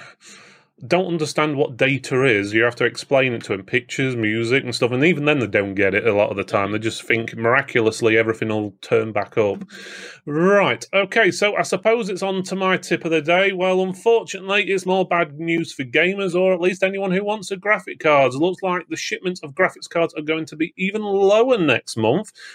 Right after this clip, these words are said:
due to a shortage of silicon, uh, what you use to make them. They've also included, um, shutting a few, uh, car plants and stuff like that,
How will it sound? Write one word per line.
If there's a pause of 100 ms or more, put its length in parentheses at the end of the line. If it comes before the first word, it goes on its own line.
(140)
due
to
a
shortage
of
silicon, (440)
uh,
what
you
use
to
make
them.
They've
also
included,
um, (180)
shutting
a
few,
uh, (300)
car
plants
and
stuff
like
that,